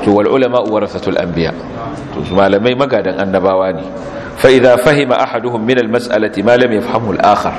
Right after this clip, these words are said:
In aka samu mas'ala, wani daga cikin malamai ya fahimci abin da ɗayan bai fahimta ba,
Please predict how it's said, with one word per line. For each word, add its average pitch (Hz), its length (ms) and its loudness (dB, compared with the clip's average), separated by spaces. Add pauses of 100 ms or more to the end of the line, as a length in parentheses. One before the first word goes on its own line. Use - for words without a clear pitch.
(640)
In 123 120 -4
aka 131 200 2
samu 101 260 2
mas'ala, 120 400 2
wani 131 220 0
daga 113 180 0
cikin 123 240 -2
malamai 113 480 2 (720)
ya 131 220 4
fahimci 120 340 2
abin 120 240 2
da 113 80 0
ɗayan 135 320 2
bai 110 80 2
fahimta 107 480 -2
ba, 85 160 -2